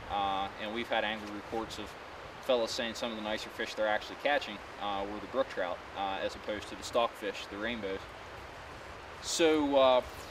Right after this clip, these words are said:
we got a little money together and purchased some radio tags so that we could, uh, collect a couple of fish here in the main stem, put a radio tag in 'em and, and track 'em year round to see where they go, when they go there, how long they stay there, if they come back,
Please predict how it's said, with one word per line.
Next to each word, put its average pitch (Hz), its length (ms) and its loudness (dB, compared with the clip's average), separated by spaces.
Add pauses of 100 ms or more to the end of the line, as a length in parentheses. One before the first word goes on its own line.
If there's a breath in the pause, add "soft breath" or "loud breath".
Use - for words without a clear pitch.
(120)
we 139 80 0
got 151 140 8
a 151 60 8
little 147 120 2
money 147 240 2
together 135 360 4 (880)
and 131 200 0
purchased 135 320 0
some 113 100 -6
radio 131 320 2
tags 98 540 0
so 117 180 -4
that 107 160 -6
we 120 80 -4
could, 113 340 -4
uh, 101 220 2 (800)
collect 135 240 4
a - 100 -10
couple 120 200 0
of 113 60 -6
fish 120 200 0
here 123 220 0
in 127 100 -2
the 120 60 -4
main 117 200 -2
stem, 113 280 -4
put 110 140 -2
a 107 40 -4
radio 113 320 2
tag 104 320 0
in 104 100 -4
'em 104 120 -6
and, 101 100 -8 (160)
and 101 80 -8
track 110 320 4
'em 101 60 -6 (200)
year 113 140 -2
round 104 420 -2
to - 60 -8
see 107 400 -4 (520)
where 131 260 4
they 120 120 2
go, 120 280 4
when 117 240 0
they 113 80 -2
go 110 200 2
there, 107 280 4
how 107 140 6
long 107 200 -2
they 104 80 -4
stay 107 260 -4
there, 107 280 0
if 117 160 -4
they 113 80 -2
come 110 180 -10
back, 104 260 0